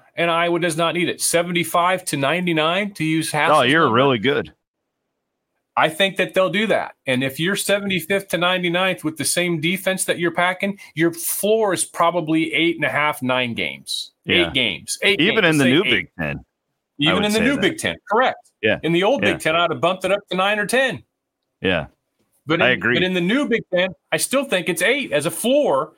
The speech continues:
Speaker 1: if your offense can consistently do that. In years where your offense is, you're catching some lightning in a bottle and you're, say, top fifty to seventy-four, cooking with gas, bro.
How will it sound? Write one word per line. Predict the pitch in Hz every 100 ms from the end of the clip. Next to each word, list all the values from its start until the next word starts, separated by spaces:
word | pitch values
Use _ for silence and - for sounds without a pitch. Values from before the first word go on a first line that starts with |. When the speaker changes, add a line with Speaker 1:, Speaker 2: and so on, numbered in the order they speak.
| _ -
Speaker 1:
if | 160 185
your | 208
offense | 208 247 208 185
can | - 185
consistently | 180 - 202 202 165 170
do | 165 254
that. | 208 - - 120 147
In | 165
years | 196 240
where | 190
your | 202 180 165
offense | 214 226 220 214
is, | 139 110 - _ _ _ _ _ _ _ -
you're | 113
catching | 123 180 175 156
some | 147 131
lightning | 160 160 165
in | 170
a |
bottle | 135 135 175 220 165
and | 127
you're, | 120
say, | - 139
top | 123 147 156 - _ - - -
fifty | - 185 180
to | 151
seventy-four, | - 190 185 156 127 165 262 294 _ _ _ _ _ _ - - - _ _ _ _
cooking | - 277 254
with | 175 135
gas, | 123 254 254 147
bro. | 131 180 247